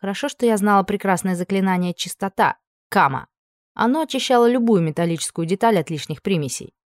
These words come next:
Потом дохлую крысу на пороге, интересно, где они её взяли. Если они рассчитывали на истерику, то ошиблись. Прожив четыре года в деревне, я видела не только дохлых крыс, но и дохлых зайцев, волков, коров и другую живность.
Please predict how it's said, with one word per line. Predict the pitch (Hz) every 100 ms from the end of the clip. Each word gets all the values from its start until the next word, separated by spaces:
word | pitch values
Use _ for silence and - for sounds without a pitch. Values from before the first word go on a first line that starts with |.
| _ _ -
Потом | 226 330 330
дохлую | 196 190 190 180
крысу | - 254 285 262
на | 254
пороге, | 247 247 240 214 208
интересно, | 196 196 180 143 156
где | 143 165
они | 147 147 147
её | 151
взяли. | 156 135 - - _ _ _
Если | - 262 277
они | 269 262
рассчитывали | 247 240 240 233 226
на | 214 208
истерику, | 214 - 277 269 277
то | 180
ошиблись. | 151 151 180 143 - - _ _ _ _
Прожив | - 190 180 190
четыре | - 170 170
года | 160 175 156
в |
деревне, | 151 180 226 226 202
я | 247
видела | 269 247 269
не | 262 277
только | 262 202 165
дохлых | 170 175 170 -
крыс, | 233 254 -
но | 254 320
и |
дохлых | 220 185 175 151
зайцев, | 170 247 254 190
волков, | 156 151 - 233 240
коров | 170 160 202 220
и |
другую | 190 165 151 147 156
живность. | 180 143 127 -